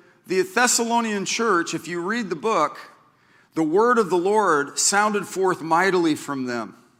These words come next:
They had steadfastness of hope and labor of love. And they were commended. They didn't get rebuked by Paul. They were fruitful. But he says, "You guys, what you've started, do not let up.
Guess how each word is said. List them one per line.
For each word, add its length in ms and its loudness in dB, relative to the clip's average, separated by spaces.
They 220 -2
had 240 0
steadfastness 1080 -2
of 120 -6
hope 320 -4
and 160 -6
labor 400 0
of 120 -4
love. 600 -4
And 300 -2
they 280 0
were 380 2
commended. 760 0
They 100 2
didn't 280 0
get 180 0
rebuked 800 -4
by 160 0
Paul. 480 -4
They 140 -2
were 320 0
fruitful. 680 -4
But 120 2
he 60 2
says, 320 0
"You 80 -2
guys, 580 -2
what 320 -2
you've 160 -6
started, 720 -2
do 140 -6
not 460 0
let 320 2
up. 360 0